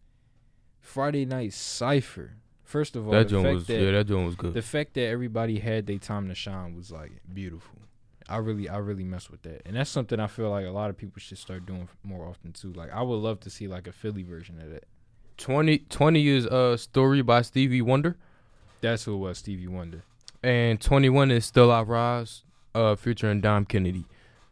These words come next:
Speaker 2: Um, just looking at, just looking at this album again, um, I would give it, out of twenty-one, I'd give it seven, sixteen, seventeen, like I said, 'cause, like, it's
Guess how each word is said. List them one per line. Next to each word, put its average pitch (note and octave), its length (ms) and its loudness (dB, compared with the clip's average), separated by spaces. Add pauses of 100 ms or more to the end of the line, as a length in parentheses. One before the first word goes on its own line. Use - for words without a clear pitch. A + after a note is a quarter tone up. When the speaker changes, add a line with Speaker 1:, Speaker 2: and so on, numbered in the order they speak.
(340)
Speaker 2:
Um, C#3 440 6 (600)
just C3+ 240 6
looking C#3 300 6
at, B2+ 180 2 (100)
just D#3 380 0
looking B2 300 2
at A2+ 120 0
this G#2+ 120 0
album G#2 280 2
again, G2+ 340 0
um, G#2 340 0 (400)
I B2 100 4
would C3 160 6
give B2 200 6
it, A#2+ 180 2 (420)
out D3+ 140 6
of B2 80 -2
twenty-one, C#3 380 4
I'd C3 100 2
give B2 160 0
it A2+ 120 -2 (200)
seven, B2+ 320 4 (600)
sixteen, C3+ 420 0
seventeen, B2 420 4
like A2+ 140 4
I G#2+ 60 0
said, A2 300 0
'cause, G#2 160 -2
like, G2 320 -2
it's A2 220 -4